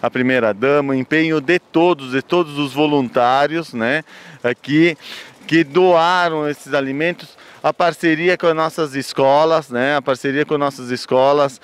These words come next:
as nossas diretoras, professores que fizeram a doação para as famílias que mais necessitavam, porque o conhecimento delas,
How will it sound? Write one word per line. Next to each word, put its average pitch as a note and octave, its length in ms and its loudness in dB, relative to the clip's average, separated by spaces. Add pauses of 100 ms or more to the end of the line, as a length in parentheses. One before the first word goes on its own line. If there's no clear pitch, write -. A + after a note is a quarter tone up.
(320)
as B2 160 0
nossas C#3+ 340 -4
diretoras, C3+ 720 2
professores C#3+ 880 -2
que D#3 300 0
fizeram D3+ 580 0
a D3 80 2
doação D3+ 600 0
para D#3+ 320 0
as D3+ 120 -6
famílias D3+ 640 -2
que C#3+ 140 -2
mais C#3 320 -2
necessitavam, B2+ 920 -4 (300)
porque A#2 240 -8
o C#3 80 -2
conhecimento C#3 800 -2
delas, A#2+ 440 0